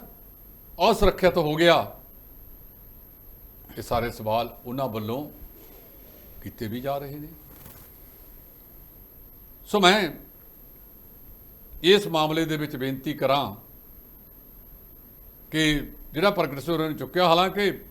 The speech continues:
ਮੁੱਖ ਮੰਤਰੀ ਸਾਹਿਬ ਨੇ ਉਹਦਾ ਜਵਾਬ ਦੇਣਾ, ਆਖਰ ਤੇ ਵੀ ਦੇ ਦੇਣਗੇ ਜਾ ਕੇ, ਜਦੋਂ ਸਾਰੀ ਸਮੀਖਿਆ ਕਰਨਗੇ। ਨਾਲ ਉਹਨਾਂ ਨੇ ਨਜਾਇਜ਼ ਮਾਈਨਿੰਗ ਤੇ ਵਾਤਾਵਰਣ ਦਾ ਮੁੱਦਾ ਚੁੱਕਿਆ।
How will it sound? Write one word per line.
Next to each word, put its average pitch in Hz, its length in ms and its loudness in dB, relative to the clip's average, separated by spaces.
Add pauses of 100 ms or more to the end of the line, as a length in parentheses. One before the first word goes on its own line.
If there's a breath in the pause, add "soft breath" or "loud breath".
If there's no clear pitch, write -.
(360 loud breath)
ਮੁੱਖ 151 200 -2
ਮੰਤਰੀ 185 320 0
ਸਾਹਿਬ 185 220 4
ਨੇ 196 80 0
ਉਹਦਾ 196 160 2
ਜਵਾਬ 156 320 4
ਦੇਣਾ, 208 440 0 (640)
ਆਖਰ 135 260 2
ਤੇ 185 140 4
ਵੀ 185 100 2
ਦੇ 180 140 6
ਦੇਣਗੇ 190 260 2
ਜਾ 170 140 2
ਕੇ, 180 200 -6
ਜਦੋਂ 156 240 -4
ਸਾਰੀ 147 220 -2
ਸਮੀਖਿਆ 143 400 -4
ਕਰਨਗੇ। 175 480 -2 (1600)
ਨਾਲ 160 320 10
ਉਹਨਾਂ 254 200 6
ਨੇ 254 220 4 (920)
ਨਜਾਇਜ਼ 156 440 6
ਮਾਈਨਿੰਗ 185 360 2
ਤੇ 190 160 -2
ਵਾਤਾਵਰਣ 156 420 2
ਦਾ 165 140 0
ਮੁੱਦਾ 170 240 0
ਚੁੱਕਿਆ। 170 400 -4